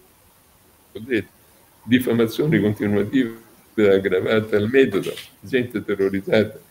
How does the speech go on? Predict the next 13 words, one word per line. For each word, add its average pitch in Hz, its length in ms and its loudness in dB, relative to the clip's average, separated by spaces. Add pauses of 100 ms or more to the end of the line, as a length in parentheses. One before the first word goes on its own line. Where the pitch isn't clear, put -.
(540)
poi 147 160 2
gli 104 40 4
fanno 110 220 4
pagare 113 340 6
tutto, 120 360 0
del 113 140 0
metodo 123 360 2
non 95 140 -4
gli 101 100 -4
passano 101 420 -2
niente, 120 320 -4
potrebbero 98 560 -6
passare, 110 640 -8